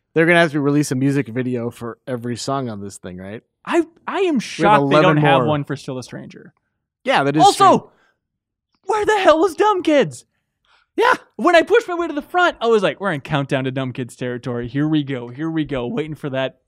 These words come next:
Speaker 2: guitar
Speaker 1: Get ready
Speaker 2: any
Speaker 1: for Dumb
Speaker 2: moment now.
Speaker 1: Kids.
Speaker 2: No Dumb Kids.
Speaker 1: No Dumb Kids.
Speaker 2: Loved,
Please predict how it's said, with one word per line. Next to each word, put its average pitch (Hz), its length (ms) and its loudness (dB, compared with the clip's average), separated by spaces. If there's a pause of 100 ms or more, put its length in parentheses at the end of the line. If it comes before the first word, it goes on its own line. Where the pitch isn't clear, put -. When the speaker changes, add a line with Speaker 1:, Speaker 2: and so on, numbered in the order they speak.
Speaker 2:
guitar 147 560 -4
Speaker 1:
Get 143 120 2
ready 143 180 4
Speaker 2:
any 131 80 -4
Speaker 1:
for 135 60 0
Dumb 160 100 0
Speaker 2:
moment 165 220 2
now. 165 240 2
Speaker 1:
Kids. - 180 -12 (480)
Speaker 2:
No 190 360 -2
Dumb 233 280 -4
Kids. - 480 -12 (120)
Speaker 1:
No 110 300 -10
Dumb 107 280 -12
Kids. 165 220 -6
Speaker 2:
Loved, 240 640 2